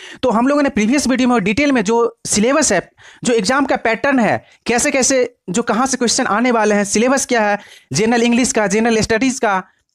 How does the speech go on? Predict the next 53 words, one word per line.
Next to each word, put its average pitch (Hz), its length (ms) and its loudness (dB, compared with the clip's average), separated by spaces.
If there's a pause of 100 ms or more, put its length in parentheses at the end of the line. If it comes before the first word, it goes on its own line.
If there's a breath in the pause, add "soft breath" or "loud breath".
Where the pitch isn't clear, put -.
(720 soft breath)
जो 190 140 0
है 233 100 2
सिविल 247 220 0
इंजीनियरिंग 233 300 0
पेपर 233 300 0
वन 233 160 -2
का, 226 120 -2
सिविल 220 260 -2
इंजीनियरिंग 220 260 -2
पेपर 220 240 0
टू 233 160 -2
का, 170 200 -2 (300 loud breath)
कहाँ 247 220 -2
कहाँ 262 160 0
से 240 100 -2
क्वेश्चन 233 300 -2
फ्रेम 220 240 -2
होने 233 220 2
वाले 214 240 2
हैं, 190 160 0
डिटेल 269 300 0
में 254 60 -2
हम 220 160 -4
लोगों 214 200 -2
ने 208 120 -2
डिस्कशन 208 440 -2 (260 loud breath)
उस 208 160 0
वीडियो 214 220 0
में 208 80 -2
किया 208 220 0
है। 110 80 -6 (180 loud breath)
तो - 60 -10
अभी 196 180 0
तक 277 180 -2
यदि 254 160 0
हमारे 233 260 0
चैनल 226 260 -2
को 220 180 0 (460 soft breath)
सब्सक्राइब 233 400 -2
नहीं 247 180 0
किए 226 160 0
हैं 214 100 0
तो 208 100 -2
प्लीज 208 200 -4
सब्सक्राइब 214 460 -2
और 214 120 0
शेयर 196 220 0
जरूर 233 240 0
कीजिएगा 233 360 -2
और 202 120 0
बेल 240 240 0
आइकन 226 340 -4
को 202 220 -2